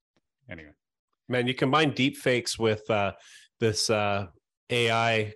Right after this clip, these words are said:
Speaker 2: content development like Jasper and all this stuff into one
Speaker 1: Frightening.
Speaker 2: big package. And, uh, how long till an A I is, you know, president or prime minister or before, and we don't even know. They win. And it's like, "Wait a minute.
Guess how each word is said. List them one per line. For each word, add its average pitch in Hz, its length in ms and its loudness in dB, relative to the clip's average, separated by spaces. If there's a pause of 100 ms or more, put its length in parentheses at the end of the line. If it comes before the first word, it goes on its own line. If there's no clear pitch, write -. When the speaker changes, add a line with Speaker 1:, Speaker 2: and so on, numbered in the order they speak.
Speaker 2:
content 113 380 -2
development 107 420 -2
like 98 180 -4
Jasper 107 480 -2
and 101 80 0
all 107 100 0
this 107 140 0
stuff - 240 -2
into 107 180 -4
one 101 180 -2
Speaker 1:
Frightening. 113 200 0
Speaker 2:
big 92 80 -6
package. 101 480 -4
And, 92 280 -6
uh, 90 260 -4 (680)
how 131 120 4
long 139 160 4
till 135 180 2
an 107 100 0
A 117 200 2
I 110 200 2
is, 95 460 -4
you 110 100 -2
know, 101 80 0
president 104 680 -2
or 95 60 -6
prime 101 280 -4
minister 104 580 -2
or 87 300 -6 (1080)
before, 127 220 2
and 139 100 4
we 147 80 6
don't 151 100 6
even 120 180 2
know. 127 360 0 (220)
They 110 100 2
win. 131 260 4
And 107 40 0
it's 104 120 0
like, 110 100 -2
"Wait 147 160 2
a 98 40 -6
minute. 107 240 -2